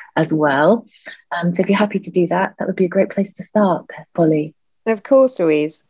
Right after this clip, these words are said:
Speaker 2: Well, I've lived abro-, abroad a few times in my life through my childhood and, and early adulthood, uh, in countries like Mexico, Ireland, Italy, and Costa Rica, always Catholic countries for some reason,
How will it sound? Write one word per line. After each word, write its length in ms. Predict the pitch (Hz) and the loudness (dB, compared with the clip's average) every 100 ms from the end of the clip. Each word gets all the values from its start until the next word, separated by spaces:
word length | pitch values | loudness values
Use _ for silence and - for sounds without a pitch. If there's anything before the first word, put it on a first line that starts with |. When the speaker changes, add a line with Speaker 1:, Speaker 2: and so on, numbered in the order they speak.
| _ 214 | _ 0
Speaker 2:
Well, 380 | 226 226 - _ - - _ _ | 4 4 0 _ -20 -20 _ _
I've 120 | - 262 | -4 -2
lived 160 | 330 | 0
abro-, 360 | 277 247 233 - - | 0 2 2 0 -2
abroad 320 | 202 233 214 | 2 2 2
a 60 | 202 | -2
few 220 | 233 220 | -4 -4
times 400 | - 151 151 156 | -2 -4 -4 -6
in 120 | 147 | -4
my 160 | 143 147 | -4 -4
life 320 | 170 170 - | -4 -4 -6
through 400 | - - 180 170 | -10 -2 0 0
my 220 | 165 160 | 0 -2
childhood 680 | - 165 160 156 170 156 - | 0 2 2 0 -2 -4 -4
and, 280 | 151 151 - | -8 -10 -6
and 140 | 170 | -2
early 220 | 170 160 170 | 2 2 2
adulthood, 600 | 170 151 - 180 175 - - - - | 2 -2 -6 -8 -8 -12 -20 -20 -2
uh, 280 | 180 170 160 - | 2 4 2 0
in 180 | 180 | -2
countries 920 | 180 196 185 - 185 175 170 165 - - 185 | -2 -4 -4 -4 -2 0 0 0 -4 -6 0
like 320 | 170 165 185 | 0 0 -4
Mexico, 680 | 175 - 165 175 160 160 - | -8 -8 -8 -2 -2 -2 -2
Ireland, 680 | 175 170 156 156 156 151 - _ _ _ _ - | -2 0 2 0 -4 -6 -10 _ _ _ _ -2
Italy, 540 | 214 - 180 165 170 | 0 0 2 4 2
and 240 | - 160 - | 0 -4 -6
Costa 340 | 196 - 185 | -8 -4 0
Rica, 460 | 180 180 156 - - | 0 0 0 -2 -2
always 460 | 175 165 156 156 | -2 2 0 0
Catholic 480 | - - 185 - - | -6 -10 -8 -6 -6
countries 500 | - 156 - 147 151 | -6 -6 -4 -4 -4
for 80 | 160 | -4
some 220 | - 160 | -2 -2
reason, 420 | 147 143 175 170 | 0 0 0 -6